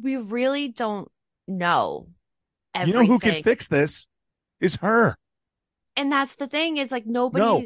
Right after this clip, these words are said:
Speaker 1: on
Speaker 2: I,
Speaker 1: that end
Speaker 2: I'm
Speaker 1: is
Speaker 2: not a minor.
Speaker 1: cooperating.
Speaker 2: I'm, I'm, uh, just a, a fifteen-year-old looking twenty-one-year-old.
Speaker 1: Right?
Speaker 2: You know? I mean, you know, we don't, yeah,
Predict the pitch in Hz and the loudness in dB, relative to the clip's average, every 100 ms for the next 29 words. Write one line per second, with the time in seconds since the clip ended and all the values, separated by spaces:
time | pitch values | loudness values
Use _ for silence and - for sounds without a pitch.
0 | - - 247 247 247 - - - 302 269 | -4 0 2 2 0 0 0 0 2 4
1 | 269 320 294 220 185 175 226 196 127 - | 4 4 2 0 0 0 0 -2 -8 -4
2 | 156 220 233 123 _ - 147 147 147 151 | -2 -2 -4 -10 _ -6 -4 -4 -4 -4
3 | 160 - 156 156 135 139 - 185 - 190 | -4 -2 0 2 0 -2 0 -2 0 -4
4 | 180 175 - - - - - 151 165 170 | -2 -6 -12 -20 -20 -18 -2 4 8 10
5 | 175 151 175 - 175 165 - - 175 180 | 8 6 2 4 0 0 -4 -4 -2 0
6 | 208 233 160 135 - - - - _ _ | 0 2 4 4 2 -4 -8 -18 _ _
7 | _ - 180 277 381 415 370 _ 139 139 | _ -12 -6 -4 -4 -8 -10 _ 0 2
8 | 160 202 175 147 _ 139 180 196 185 180 | 2 0 -4 -10 _ 0 2 2 0 -4
9 | 175 190 233 196 180 _ _ - 160 165 | -8 0 2 2 0 _ _ -18 -10 -4
10 | 220 233 220 - _ 202 196 | 0 0 0 -6 _ 0 2